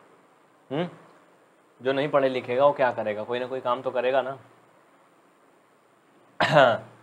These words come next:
तो उज्जवल सिंह, चलें आगे बढ़ें, ठीक है? सब कुछ मज़ा आ रही, समझ में आ रहा ना?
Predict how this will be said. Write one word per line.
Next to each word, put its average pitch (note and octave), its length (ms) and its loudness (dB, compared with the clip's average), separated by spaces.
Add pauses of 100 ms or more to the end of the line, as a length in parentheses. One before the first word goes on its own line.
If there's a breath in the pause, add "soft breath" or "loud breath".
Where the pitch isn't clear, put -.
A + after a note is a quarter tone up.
(200)
तो C#3+ 120 2 (120)
उज्जवल C#3+ 420 -2
सिंह, D#3 240 -4
चलें D3+ 240 2
आगे D#3 200 4
बढ़ें, E3 260 0
ठीक D#3+ 240 -10
है? F3 120 4
सब - 200 -2
कुछ D#3+ 220 -8
मज़ा C#3 320 4
आ D3+ 40 6
रही, D#3 120 0
समझ D3+ 260 -2
में D#3 120 -2
आ D#3+ 60 4
रहा F3 120 2
ना? D#3+ 140 -4